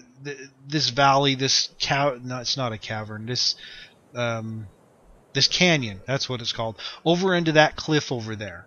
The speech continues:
on that side, because that's actually where the beginning area, or I shouldn't say the beginning area, where you're captured, where you respawn over there, and I want to be able to get there quickly. And I'm not gonna do this on camera, but I am gonna show, I'm, I'm gonna drop down the blueprints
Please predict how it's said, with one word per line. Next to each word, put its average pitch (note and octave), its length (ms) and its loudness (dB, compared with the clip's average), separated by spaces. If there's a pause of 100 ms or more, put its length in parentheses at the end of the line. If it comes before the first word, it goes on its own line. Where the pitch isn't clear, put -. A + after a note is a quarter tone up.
on B2+ 180 -2
that C3 200 4
side, A#2+ 280 4
because C3 260 -2
that's F#3 240 6
actually E3+ 320 4
where C#3+ 280 2
the B2+ 120 -2
beginning C3 500 -2
area, C3+ 500 0 (320)
or B2+ 40 -4
I - 20 0
shouldn't C3+ 240 2
say C3+ 140 2
the A#2 80 -6
beginning A#2 400 -4
area, A2 260 -2
where C#3 160 2
you're D3+ 180 0
captured, B2 560 0
where B2 140 -6
you A#2+ 180 -6
respawn B2+ 500 0
over G#2+ 200 -6
there, G2 220 -10 (260)
and C3 100 -2
I C#3+ 40 6
want E3 220 2
to D3+ 40 2
be C#3+ 140 2
able C3+ 160 2
to B2+ 80 -4
get B2 200 -4
there A#2 140 -2
quickly. - 560 -6 (480)
And C#3+ 100 6
I'm E3 120 6
not B3 180 6
gonna G#3 180 6
do F#3 140 0
this F3 220 6
on D3+ 160 2
camera, D3 360 2
but B2+ 140 -2
I D#3+ 160 -2
am G3+ 220 0
gonna E3+ 260 0
show, E3 460 4
I'm, D3 180 0
I'm F3 320 -2
gonna E3+ 180 2
drop C#3 380 -2
down C#3 320 0
the A#2 80 -8
blueprints D3+ 840 0